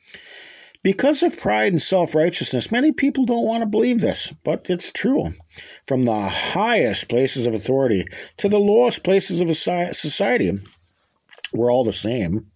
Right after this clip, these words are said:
Each of us have sinned at one time or the another in the sight of God.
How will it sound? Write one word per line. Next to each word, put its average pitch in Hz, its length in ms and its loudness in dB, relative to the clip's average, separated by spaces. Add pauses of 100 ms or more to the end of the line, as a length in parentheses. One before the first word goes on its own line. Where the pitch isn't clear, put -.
(540)
Each 180 220 2
of 156 120 0
us 143 140 0
have 131 100 0
sinned 165 260 2
at 147 60 2
one 156 180 0
time 139 240 0
or 123 80 2
the 113 160 4
another 113 540 2
in 127 60 0
the 104 100 0
sight 131 260 0
of 113 80 2
God. 131 300 -2